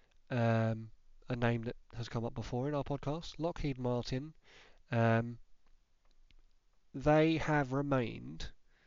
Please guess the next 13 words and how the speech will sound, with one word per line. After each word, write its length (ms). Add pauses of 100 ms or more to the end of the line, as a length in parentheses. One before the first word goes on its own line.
(640)
the 420
biggest 600
profiters 840
of 280 (100)
war 380 (760)
since 340
two 280
thousand 460
and 160
nine. 360 (1500)
That's 240
fourteen 880
years 760